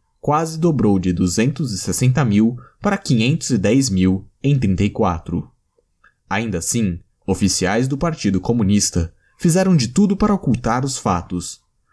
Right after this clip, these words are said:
Foi lançado em mil novecentos e trinta e nove o documentário Bukovina, uma terra ucraniana, narrando a forma com que o hino internacional comunista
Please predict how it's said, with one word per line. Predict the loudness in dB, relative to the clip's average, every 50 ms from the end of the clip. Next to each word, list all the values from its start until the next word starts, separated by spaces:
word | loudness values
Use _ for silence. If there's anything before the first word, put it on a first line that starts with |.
| _ _ _
Foi | -2 0 0
lançado | 2 0 -2 -2 -2 -2 0 0 -2 -2 -2
em | -4
mil | -2 0 0 0
novecentos | 0 0 -2 -4 -4 -2 -2 -2 0 0
e | -2
trinta | -2 0 0 0 0
e | 2
nove | 2 2 2 2 0 0 -2 -4 -4 -6 _ _ _ _ -4
o | -2
documentário | 0 0 2 2 2 0 0 0 0 -2 0 2 2 2 0
Bukovina, | 0 0 0 0 0 0 0 2 2 2 2 2 2 0 -2 -4 _ _ _ _ -4
uma | -2 -2 -2
terra | -2 -2 -2 -2 -2 -2
ucraniana, | -2 -4 -4 -4 -2 0 0 0 2 2 0 0 -2 -2 -4 -6 -8 -10 _ _ _ _ _ _ _ -6
narrando | -4 -4 -2 -2 -2 -2 -2 -2
a |
forma | -2 -2 0 0 2 2 0 0 -2 -4 -6 -6 -8 _
com | -2 0 0 0
que | -2 0 0 2
o | 2 2 2 2
hino | 2 2 2 0 -2 -2
internacional | 0 0 0 2 2 0 0 0 0 0 -2 -2 -2 -2 0 0 0 0 -2
comunista | -2 -2 0 2 2 2 2 2 0 0 -2 -2 -2 -4